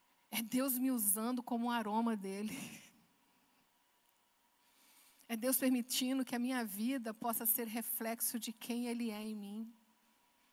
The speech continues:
Porque é graça para levar o homem ao reconhecimento de que não é senhor de si e nem dos seus desejos.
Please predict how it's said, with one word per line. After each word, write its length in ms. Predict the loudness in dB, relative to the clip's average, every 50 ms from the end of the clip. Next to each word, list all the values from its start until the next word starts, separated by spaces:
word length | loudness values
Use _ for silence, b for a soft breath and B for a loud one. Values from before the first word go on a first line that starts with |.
| B B B B B B B B B B B B _
Porque 320 | 2 2 4 4 4 6
é 100 | 6 6
graça 640 | 4 4 4 6 6 6 6 6 6 4 4 2 -2 -2
para 100 | 2 2 2
levar 320 | 2 2 4 4 4 4
o 80 | 4 4
homem 540 | 6 6 6 6 6 6 6 4 2 4
ao 80 | 2 2
reconhecimento 1120 | 2 4 4 2 2 2 0 0 0 2 2 2 2 2 2 2 2 2 2 0 0 -2
de 140 | -4 -4 -4
que 120 | -2 0 2
não 280 | 2 4 2 2 2
é 100 | 0 2
senhor 540 | 2 2 2 2 2 0 2 2 2 2 0
de 160 | 0 0 2
si 580 | 4 6 6 6 6 6 6 4 4 4 0 -2
e 120 | -2 -2 0
nem 480 | 2 0 0 0 0 0 0 -2 -4
dos 200 | -2 -4 -4 0 2
seus 360 | 0 0 0 0 -2 -4 -4
desejos. 1040 | -4 -4 -6 -6 -8 -10 -10 -10 -10 -10 -10 -12 -14 -12 -10 -6 -4 -4 -4 -4